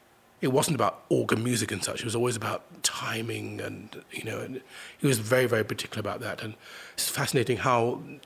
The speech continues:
he would speak to me about, you know, the, this,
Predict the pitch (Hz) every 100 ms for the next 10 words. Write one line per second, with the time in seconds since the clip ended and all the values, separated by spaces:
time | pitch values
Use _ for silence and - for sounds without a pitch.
0 | - - - 123 120 - 123 113 - 127
1 | 113 110 107 - 113 107 101 123 - -
2 | - - - - 135